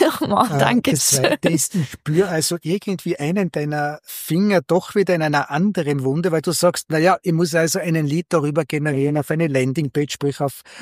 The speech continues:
Speaker 2: die Website des Unternehmens." Gut, also das wird jeder verstehen, wenn er's einmal, äh, verstanden hat, also verbal verstanden hat, und dann, wie man das
Speaker 1: <laughs>
Speaker 2: umsetzt,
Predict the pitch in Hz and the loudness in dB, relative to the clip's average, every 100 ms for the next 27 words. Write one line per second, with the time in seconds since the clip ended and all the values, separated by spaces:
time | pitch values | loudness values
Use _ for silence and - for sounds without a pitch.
0 | - - 170 135 131 - - 143 147 - | -20 -2 2 4 2 2 0 0 -2 -4
1 | 147 - 139 117 104 101 - - - - | -4 -4 -4 -2 -4 -6 -8 -6 -6 -8
2 | - - - - - - 262 165 - 226 | -20 -20 -20 -20 -14 2 2 2 0 0
3 | 196 214 196 220 - 214 196 190 202 190 | 2 2 0 -10 -10 -6 -2 -2 2 4
4 | 190 - 156 - 165 226 175 180 220 196 | 4 2 -2 0 0 0 2 2 2 2
5 | 190 196 196 190 180 - 180 147 175 - | 2 2 2 0 0 -2 -2 -2 -2 -4
6 | 165 190 - - - - 147 160 135 139 | -2 -2 -6 -12 -12 -10 -8 -6 -6 -4
7 | 123 156 160 - 151 - 147 143 139 - | -2 -2 -4 -6 -8 -8 -10 -6 0 2
8 | 139 269 123 294 202 262 226 - | 4 2 4 2 4 2 2 0